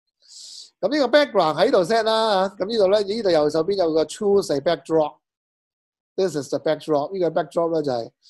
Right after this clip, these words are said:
喺右下角呢個位置。噉呢個就sprite，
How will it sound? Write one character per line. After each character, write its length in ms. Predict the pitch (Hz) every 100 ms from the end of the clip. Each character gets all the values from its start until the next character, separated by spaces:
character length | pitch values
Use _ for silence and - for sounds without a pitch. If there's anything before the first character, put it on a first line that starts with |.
| _ _
喺 100 | 135 175
右 200 | 151 131
下 220 | 131 131
角 180 | 139 147
呢 160 | 160
個 140 | 139 117
位 80 |
置。 280 | 110 120 107 _ _ _ 117 _ _ - _ _
噉 120 | 147
呢 80 | 208
個 120 | 185
就 80 | 156
sprite， 640 | 139 - 214 202 202 -